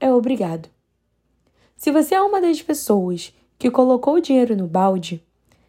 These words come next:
se você apoiou o L G S M, obrigado.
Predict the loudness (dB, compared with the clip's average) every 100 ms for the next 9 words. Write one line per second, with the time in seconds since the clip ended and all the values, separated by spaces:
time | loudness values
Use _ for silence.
0 | _ -4 2 2 4 2 2 2 2 2
1 | 2 -2 _ _ -2 2 2 2 2 2
2 | 0 -2 -2 -2 -4 -8 -14 _ _ _
3 | _ -2 0 2 0 -4 -8